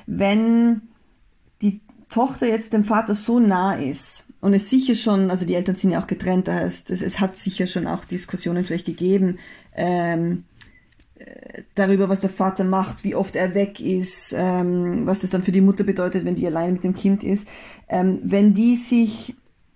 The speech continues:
gegen das ausspricht, was die Tochter macht, auch wenn es ihr nicht ganz so gefällt, ähm, äh, glaub ich, könnte das auch ausarten. Also weißt du, also als Trotz, dass man dann irgendwie grad extra oder so. Also ich glaub, da, wir wollten sie so darstellen,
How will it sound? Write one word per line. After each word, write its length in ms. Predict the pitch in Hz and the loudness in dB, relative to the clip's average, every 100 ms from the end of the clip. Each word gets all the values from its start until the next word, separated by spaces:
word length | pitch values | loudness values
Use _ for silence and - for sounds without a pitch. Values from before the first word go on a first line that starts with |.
| _ _ _ _ _ | _ _ _ _ _
gegen 560 | 202 214 262 294 262 262 | 0 2 4 4 2 2
das 640 | 202 202 208 - - - _ - | 0 0 -4 -10 -14 -16 _ -4
ausspricht, 760 | 196 277 - - 262 370 - | 0 0 -2 -6 -4 -4 -2
was 120 | 247 240 | -4 -2
die 120 | 208 | 0
Tochter 300 | 240 240 208 | 0 0 2
macht, 280 | 196 311 262 | 2 0 -2
auch 120 | 214 | 0
wenn 120 | 196 | 2
es 100 | 202 | 2
ihr 140 | 196 | 2
nicht 300 | 185 - 160 | 0 0 -2
ganz 220 | 202 202 233 | 0 0 2
so 60 | |
gefällt, 520 | 208 202 190 254 262 - - - - | 0 2 2 0 -2 -14 -20 -20 -4
ähm, 560 | 185 190 190 196 190 190 _ _ _ _ _ - - _ _ _ _ _ | 0 4 6 6 4 0 _ _ _ _ _ -20 -20 _ _ _ _ _
äh, 80 | - - 50 50 50 - - - - - | -10 -10 -12 -16 -20 -20 -20 -20 -18 0
glaub 160 | 208 | 2
ich, 100 | 202 | 2
könnte 240 | - 214 214 | 2 2 4
das 140 | 208 | 2
auch 120 | 185 | 0
ausarten. 560 | - 226 240 175 180 - | 0 -2 -2 -4 -4 -4
Also 180 | 180 185 | -2 0
weißt 160 | 202 | 0
du, 40 | 202 | 0
also 140 | 190 | 2
als 140 | 196 | 0
Trotz, 320 | - 185 202 - | 0 -2 -2 -4
dass 180 | 180 | -4
man 60 | 180 | -2
dann 140 | 180 | -2
irgendwie 180 | 180 185 | 2 0
grad 200 | 175 185 | 0 -2
extra 360 | 202 196 - - | -2 -4 -8 -6
oder 120 | 175 | -6
so. 180 | 165 - | -6 -4
Also 140 | 180 | -2
ich 80 | 185 | 0
glaub, 160 | 202 196 | 0 0
da, 180 | 202 190 - - - | 0 0 -6 -20 -14
wir 160 | - 202 | 0 2
wollten 220 | 220 226 | 2 2
sie 120 | 220 | 2
so 120 | 214 202 | 0 -2
darstellen, 640 | 196 214 240 247 240 | -2 0 2 2 2